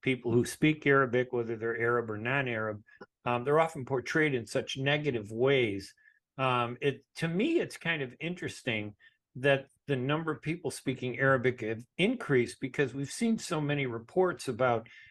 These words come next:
uh, travelers who are on airplanes who may speak Arabic.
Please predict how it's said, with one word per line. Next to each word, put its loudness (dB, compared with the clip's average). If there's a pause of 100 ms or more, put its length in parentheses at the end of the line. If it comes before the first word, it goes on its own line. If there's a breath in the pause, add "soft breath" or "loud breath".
(140)
uh, 2
travelers 2
who -2
are 2
on -2
airplanes -2
who -4
may 0
speak -2
Arabic. 0